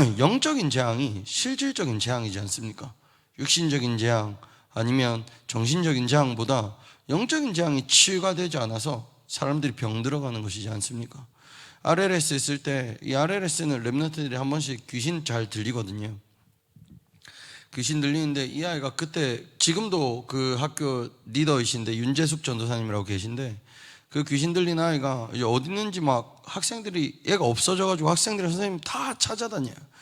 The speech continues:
다 찾았는데 얘가 아무 데도 없는 거예요. 근데 어디서 발견되냐? 화장실에서 칼을 들고 있는 거예요.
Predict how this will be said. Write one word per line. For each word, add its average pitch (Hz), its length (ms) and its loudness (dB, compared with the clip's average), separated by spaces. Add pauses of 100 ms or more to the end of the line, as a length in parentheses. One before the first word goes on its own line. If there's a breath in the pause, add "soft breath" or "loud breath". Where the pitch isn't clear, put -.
(360 loud breath)
다 160 140 0
찾았는데 180 880 0
얘가 139 300 0
아무 147 160 2
데도 202 180 -2
없는 107 280 -4
거예요. 107 200 -14 (140)
근데 185 240 -2
어디서 135 340 -2
발견되냐? 151 640 0 (460 loud breath)
화장실에서 190 680 0
칼을 302 380 0
들고 156 240 -4
있는 104 220 -14
거예요. - 160 -18